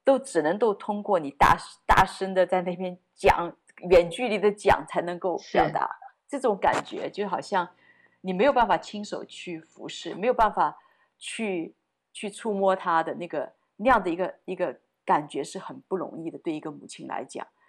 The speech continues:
Speaker 1: 那，
Speaker 2: 嗯。
Speaker 1: 而且呢，你也，你们也尽力了，就是说，呃，医院，呃，你们也去找更好的医院，但是在这些过程的里面，其实好像所有的 feedback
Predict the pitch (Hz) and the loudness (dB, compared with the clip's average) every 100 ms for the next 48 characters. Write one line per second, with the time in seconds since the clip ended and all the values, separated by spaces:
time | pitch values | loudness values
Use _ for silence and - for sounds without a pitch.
0 | _ _ _ _ 196 180 190 175 151 - | _ _ _ _ 0 0 0 -2 -6 -14
1 | - _ - 175 - - 151 147 170 180 | -20 _ 2 2 2 -2 -2 -6 -4 -4
2 | 110 - - 160 185 165 - 170 160 156 | -4 -8 -10 -4 -2 -4 -6 -10 -8 -8
3 | - - - 180 165 - 156 143 - _ | -10 -12 -10 -10 -8 -8 -4 -6 -8 _
4 | _ _ - 147 147 _ _ _ - 208 | _ _ -10 -10 -10 _ _ _ -6 -2
5 | 226 208 - - _ - - 160 151 139 | 4 4 2 -6 _ -20 -8 -4 -2 -4
6 | - _ _ - 160 170 175 160 185 160 | -10 _ _ -12 -4 -2 -2 -4 -8 -10
7 | _ _ - 190 - - 262 185 - - | _ _ 2 2 2 2 2 2 0 -2
8 | - - 165 160 135 - _ _ _ _ | -2 -12 -6 -4 -4 -6 _ _ _ _
9 | _ _ - 196 190 180 185 170 180 175 | _ _ 0 0 0 -2 0 0 -4 -8
10 | 175 175 170 147 160 - - 127 - - | -2 -4 -4 -8 -8 -8 -10 -12 -12 -14
11 | 170 175 175 - _ _ _ 170 170 202 | -12 -10 -10 -12 _ _ _ -4 0 0
12 | 185 175 160 160 196 165 - | 2 0 -2 -6 -2 0 0